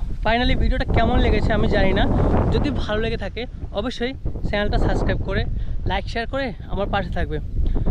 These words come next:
আর আমি চেষ্টা করব ইউনিক কিছু তোমাদেরকে দেখানোর জন্য। তো তোমরা সব নিজেই দেখতে পেয়েছো যে সুন্দরবন জঙ্গলের পার্শ্ববর্তী যে গ্রামগুলো, আদিবাসী যারা থাকে তাদের জীবন কেমন কাটছে, তারা কিভাবে বসবাস করছে,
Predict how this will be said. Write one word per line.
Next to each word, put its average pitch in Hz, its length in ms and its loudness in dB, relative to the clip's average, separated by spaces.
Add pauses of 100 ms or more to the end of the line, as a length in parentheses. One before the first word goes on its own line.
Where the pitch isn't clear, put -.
(140)
আর 190 140 2
আমি 254 260 2 (800)
চেষ্টা 262 320 4
করব 226 160 2 (380)
ইউনিক 285 420 4
কিছু 262 200 -2 (500)
তোমাদেরকে 226 400 4
দেখানোর 180 480 0
জন্য। 156 160 -8 (580)
তো 254 80 -2
তোমরা 277 240 2 (100)
সব 254 120 2 (120)
নিজেই 254 260 2
দেখতে 254 220 2
পেয়েছো 233 280 2 (200)
যে 214 80 2 (840)
সুন্দরবন 277 440 4 (140)
জঙ্গলের 254 420 4 (180)
পার্শ্ববর্তী 254 600 2 (120)
যে 233 80 0 (220)
গ্রামগুলো, 220 540 2 (500)
আদিবাসী 220 400 0 (180)
যারা 202 140 4 (120)
থাকে 214 220 0 (460)
তাদের 185 280 -2
জীবন 160 220 0 (120)
কেমন 208 200 4 (100)
কাটছে, 190 360 -2
তারা 202 120 0 (100)
কিভাবে 202 240 2 (100)
বসবাস 196 320 0
করছে, - 320 -2